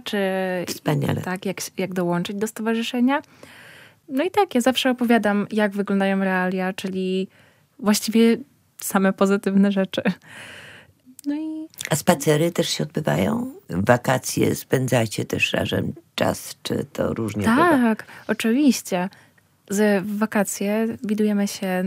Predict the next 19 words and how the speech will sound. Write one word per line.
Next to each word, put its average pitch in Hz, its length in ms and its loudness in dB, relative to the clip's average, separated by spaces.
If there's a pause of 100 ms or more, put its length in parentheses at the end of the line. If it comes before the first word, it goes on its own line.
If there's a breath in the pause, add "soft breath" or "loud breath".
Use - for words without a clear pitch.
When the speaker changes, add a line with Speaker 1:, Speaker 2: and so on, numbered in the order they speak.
(140)
Speaker 1:
normalnie, 202 600 2
prawda, 202 300 -2
w 220 160 -8
miarę 190 240 0
m-, 175 300 -6
możliwości, 185 600 -2
chociaż 180 420 -2 (360)
zawsze 185 400 2
i, 180 400 -4
i, 185 100 0
jest - 280 -4
sobie 180 240 -4 (200)
jak 180 260 -6
ustawić - 460 -2
to 180 80 -6
tak, 175 160 -2
żeby 170 180 -4
się 175 140 -8
widywać. 185 400 -6